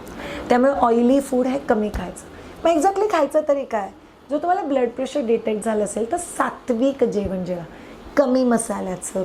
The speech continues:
कमी तेलाचं, कमी तळलेलं. तुम्ही बेकरी फूड नाही खाऊ शकत, कारण most of the bakery फूडमध्ये सॉल्ट खूप जास्त असतं.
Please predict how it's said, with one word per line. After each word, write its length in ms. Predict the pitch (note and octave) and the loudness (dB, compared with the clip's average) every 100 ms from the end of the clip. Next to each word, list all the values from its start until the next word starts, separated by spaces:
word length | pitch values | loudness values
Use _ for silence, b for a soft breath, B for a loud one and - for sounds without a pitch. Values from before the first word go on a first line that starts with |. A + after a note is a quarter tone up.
| F#3 | 0
कमी 280 | B3 A3 A#3+ B3 | 0 2 2 2
तेलाचं, 500 | A3 G3+ G3 F#3+ - G3 - | 2 2 -2 -6 -8 -8 0
कमी 260 | A3+ A#3 A#3 | 2 2 2
तळलेलं. 420 | G3+ F#3+ F#3 F3+ F3+ B B B - | 0 0 0 -2 -6 B B B 2
तुम्ही 160 | B3+ C4 | 4 6
बेकरी 440 | A3+ - A#3+ C4 | 4 2 -2 -2
फूड 240 | C4 C4 | -2 -2
नाही 220 | A3 G#3+ G#3 | 0 -4 -2
खाऊ 160 | G#3+ G3 | -4 -4
शकत, 260 | G3+ G#3 G#3 | -4 -6 -2
कारण 320 | A3 B3 B3 | -2 0 2
most 320 | B3+ D4+ - D#4+ | 4 2 2 2
of 80 | B3+ | 2
the 80 | A3+ | 2
bakery 300 | A3 A#3 A#3 | 0 0 0
फूडमध्ये 440 | A#3 A3+ G#3 A3 | 0 -2 0 -2
सॉल्ट 500 | A3+ - G#3 G#3 G#3+ | -2 -2 -2 -2 -2
खूप 120 | - G#3+ | -2 0
जास्त 440 | F#3+ F#3+ - - | 0 -2 -4 -6
असतं. 320 | F#3+ - G#3 | -6 -6 -10